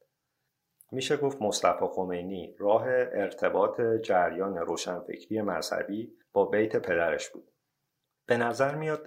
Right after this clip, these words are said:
رابطهٔ شخصی مصطفی و پدرش نه خیلی شبیه به پدر و فرزند سنتی بوده و نه چندان شبیه به استاد و شاگرد. مصطفی مدیر برنامه، دوست و راهنما و شاید در مواردی هم ترمز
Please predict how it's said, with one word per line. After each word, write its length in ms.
رابطهٔ 500
شخصی 520
مصطفی 540
و 180
پدرش 540
نه 140
خیلی 320
شبیه 460
به 220
پدر 380
و 20
فرزند 640
سنتی 580
بوده 360
و 220
نه 180
چندان 440
شبیه 340
به 200
استاد 340
و 40
شاگرد. 460
مصطفی 480
مدیر 420
برنامه، 640
دوست 560
و 40
راهنما 480
و 100
شاید 480
در 260
مواردی 640
هم 280
ترمز 560